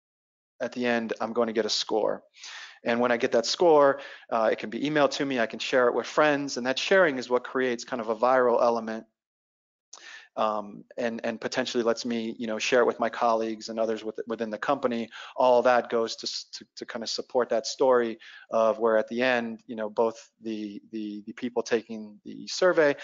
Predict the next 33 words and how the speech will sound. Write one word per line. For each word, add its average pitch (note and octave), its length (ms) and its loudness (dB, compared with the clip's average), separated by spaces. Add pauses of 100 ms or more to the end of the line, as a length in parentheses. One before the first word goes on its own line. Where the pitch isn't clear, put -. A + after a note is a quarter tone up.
(160)
as D#3+ 120 -4
well D3 160 4
as B2+ 100 2
the A#2+ 140 -6 (180)
Rutgers B2+ 340 0
program A#2+ 600 2 (280)
getting A#2+ 200 0
all A#2 120 2
this A2+ 260 -2
great A#2 340 -2
data A2+ 380 2 (360)
that, G#2 280 0 (140)
like G#2+ 240 -4
Bart A2 280 2 (200)
mentioned, A2+ 360 -6
that G#2+ 100 -4
data A2+ 240 2
being A2 220 -4
so A2 160 -2
valuable B2 580 2 (240)
to - 100 -6
potentially B2 460 -4
make A2+ 160 -4
some A2+ 140 -10
decisions G#2+ 480 -6
around G#2+ 220 -4
whether G#2 200 -4
to G#2 80 -2
attend C3+ 240 -2
the C3 60 0
class, A#2 460 0
and A2 100 -10
again, G#2+ 280 -6